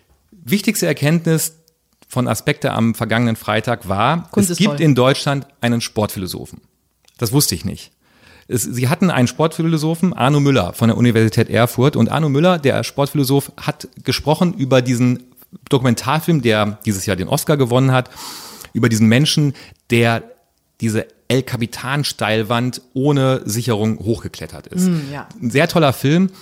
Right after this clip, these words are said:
Speaker 1: darum ging's. Und ein Sportphilosoph hat erklärt, warum Sportler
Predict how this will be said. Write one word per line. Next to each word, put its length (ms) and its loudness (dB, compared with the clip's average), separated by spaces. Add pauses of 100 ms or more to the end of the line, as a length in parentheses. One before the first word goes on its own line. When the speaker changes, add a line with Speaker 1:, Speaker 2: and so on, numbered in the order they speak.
(200)
Speaker 1:
darum 260 4
ging's. 260 4
Und 220 -2
ein 140 -2
Sportphilosoph 920 -4 (100)
hat 320 -8
erklärt, 640 -2 (120)
warum 580 2 (400)
Sportler 760 0